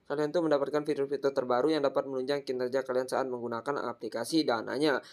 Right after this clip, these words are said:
Kemudian kalian gulir ke bawah, di sini ada pilihan yaitu kontak developer, yang dimana di sini ada email dari developer aplikasi Dana, yaitu di sini help at dana dot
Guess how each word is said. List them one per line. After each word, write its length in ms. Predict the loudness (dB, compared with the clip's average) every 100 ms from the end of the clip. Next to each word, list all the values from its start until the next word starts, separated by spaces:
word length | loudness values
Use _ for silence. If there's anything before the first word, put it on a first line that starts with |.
| -20
Kemudian 320 | -8 2 2 4
kalian 240 | 2 4
gulir 240 | 4 4 2
ke 80 | 2
bawah, 320 | 4 6 4
di 100 | 2
sini 240 | -2 2
ada 300 | 2 4 2
pilihan 320 | 0 0 0 2
yaitu 240 | 0 -4
kontak 400 | -6 -6 -4 -4
developer, 540 | -4 -2 0 2 2 2
yang 100 | 0
dimana 300 | -4 -2 -2
di 80 |
sini 160 | -2 -2
ada 140 | 2 2
email 240 | 2 0
dari 240 | 2 2
developer 400 | 0 0 -2 0
aplikasi 560 | 0 0 -2 -6 -6 -4
Dana, 340 | -2 2 2 0 -6 -20 _
yaitu 560 | 2 4 4 2 2 4
di 80 | 2
sini 320 | 0 2 2
help 400 | 2 2 2 2
at 240 | 0 0
dana 320 | 0 0 0
dot 240 | 0 -2